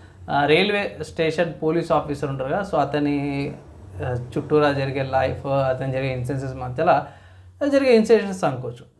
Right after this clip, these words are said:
So ఇక్కడ మేజర్గా చూసుకుంటే మాత్రమే ఫైట్ సీన్స్ ఉన్నాయి, కానీ ఫైట్ సీన్స్ కంటే కూడా కామెడికల్‌గా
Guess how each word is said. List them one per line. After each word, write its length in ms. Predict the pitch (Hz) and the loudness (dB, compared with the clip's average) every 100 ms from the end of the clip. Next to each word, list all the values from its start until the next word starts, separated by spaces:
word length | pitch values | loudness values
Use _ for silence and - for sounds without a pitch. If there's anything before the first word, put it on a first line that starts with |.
| _ _ - _ _ - | _ _ -20 _ _ -20
So 320 | - 208 233 226 | 2 8 10 8
ఇక్కడ 240 | 226 240 | 6 4
మేజర్గా 680 | 240 190 185 226 254 233 214 | 4 4 4 6 6 4 4
చూసుకుంటే 320 | 214 226 214 | 0 2 2
మాత్రమే 440 | 208 190 196 220 | 2 0 0 -2
ఫైట్ 420 | 226 - 139 143 143 | -4 -2 0 0 -2
సీన్స్ 240 | 208 190 | -4 -2
ఉన్నాయి, 220 | 190 240 | 0 0
కానీ 220 | 254 226 | 4 2
ఫైట్ 280 | 220 151 151 | 4 2 2
సీన్స్ 220 | 190 185 | 0 -2
కంటే 200 | 180 175 | -2 0
కూడా 280 | 180 196 - - - - - - - - | 2 4 4 0 -16 -20 -20 -20 -20 4
కామెడికల్‌గా 1120 | 196 220 247 262 262 240 226 226 220 233 220 | 8 8 6 4 4 4 2 2 4 4 4